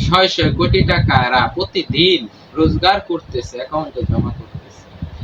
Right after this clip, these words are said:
এই আয়াত অনুযায়ী তারা জাহান্নামী, তারা মুসলমানই না। তাহলে তারা কিন্তু গুনাহমুক্ত হতে পারতেছে না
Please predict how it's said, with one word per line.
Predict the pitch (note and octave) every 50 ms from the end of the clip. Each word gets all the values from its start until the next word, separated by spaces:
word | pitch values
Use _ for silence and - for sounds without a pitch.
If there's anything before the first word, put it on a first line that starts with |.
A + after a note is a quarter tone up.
| - - - -
এই | F3+ G3 F#3+ F3
আয়াত | F3+ F#3+ G3+ A3 C4+ - -
অনুযায়ী | G3+ G3 F3 E3 D#3+ D#3+ D3 - -
তারা | C#3 C3 B2+ B2
জাহান্নামী, | A#2+ - D#3 E3 E3 E3+ D#3 - B2+ B2 B2 A#2 A2 G#2 -
তারা | - D3+ D3
মুসলমানই | - D#3 F3+ E3+ - F3 - B2+ A#2+ - - - - F3
না। | F3 D#3 - - - - - - - - - - - - - - - - - - - -
তাহলে | - D#3 D#3+ E3+ D#3+ F3
তারা | F#3+ - F3 F3 F3 G3
কিন্তু | G#3 G#3 G#3+ G3+ G3 F3 - E3+ D#3+
গুনাহমুক্ত | - - D3 D3+ D#3+ E3 F3+ G3 G3 G3 - - - -
হতে | E3+ E3 - C3+ - - E3+ E3+ -
পারতেছে | C3+ B2+ - - - - D#3 E3 - - - D#3+ C3+
না | A2+ G#2+